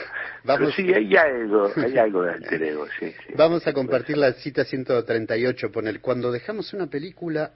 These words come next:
Speaker 1: o un libro, haya o no terminado, queda el rumor, el tono de lo que fue narrado, y ese tono se abre paso y contamina lo que fue de inmedia-, de, lo que de inmediato nos prove-, eh, pongamos a ver.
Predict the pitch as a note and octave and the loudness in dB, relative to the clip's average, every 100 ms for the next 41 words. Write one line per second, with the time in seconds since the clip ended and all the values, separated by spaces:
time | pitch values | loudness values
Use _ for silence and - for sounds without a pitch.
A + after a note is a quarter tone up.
0 | - A2 C3+ F3+ F3+ D#3+ C3 B2 - E3+ | -10 -6 -4 -4 -6 -6 -6 -8 -6 -8
1 | - C#3+ A2+ D3 B2+ A2+ B2 C#3 A#2+ B2 | -6 -8 -6 -6 -8 -8 -6 -6 -6 -8
2 | - D3+ C#3+ B2 A#2 A2+ G2+ - - D3 | -4 -2 -2 -6 -10 -10 -12 -10 -12 -10
3 | - A#3+ G#3 D3+ B2+ A#2+ - E3 D#3+ B2+ | -8 -8 -6 -8 -8 -12 -10 -8 -8 -8
4 | A2 G2+ F#2+ - - _ C3+ D3 C#3 D3+ | -10 -10 -14 -20 -20 _ -10 -8 -6 -6
5 | D3+ C#3 D#3 C#3 C3+ - E3 - C#3 B2+ | -6 -4 -4 -2 -4 -6 -6 -6 -10 -10
6 | A#2+ B2+ C3+ E3+ D#3 B2+ A#2+ - D3+ D3+ | -10 -8 -6 -6 -6 -8 -12 -10 -6 -4
7 | C3 A#2 A2 C3 C#3+ - _ A2 - _ | -6 -10 -10 -8 -8 -10 _ -20 -20 _
8 | _ - A2+ A2+ - A2+ _ A#2 A#2+ D3 | _ -10 -6 -6 -6 -10 _ -8 -6 -4
9 | C#3+ B2 C#3 C#3 B2 A2+ _ - G#2 G2+ | -6 -4 -4 -4 -8 -12 _ -8 -6 -6
10 | G#2+ - G2+ - A2+ A#2 A2+ A2+ G2 F2+ | -8 -10 -12 -8 -8 -6 -8 -10 -10 -12